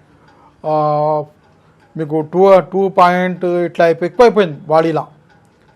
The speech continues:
త్రీ హండ్రెడ్ అయిపోయింది. ఏమంటారు, షుగర్, ఆ గ్లూకోజే షుగర్. ఆ షుగర్ బాడీలో ఎక్కువైపోతే ఏమవుతుంది,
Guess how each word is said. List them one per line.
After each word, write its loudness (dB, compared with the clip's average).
త్రీ 0
హండ్రెడ్ 4
అయిపోయింది. -2
ఏమంటారు, 0
షుగర్, 2
ఆ -8
గ్లూకోజే -2
షుగర్. -8
ఆ -2
షుగర్ 4
బాడీలో 4
ఎక్కువైపోతే -2
ఏమవుతుంది, -4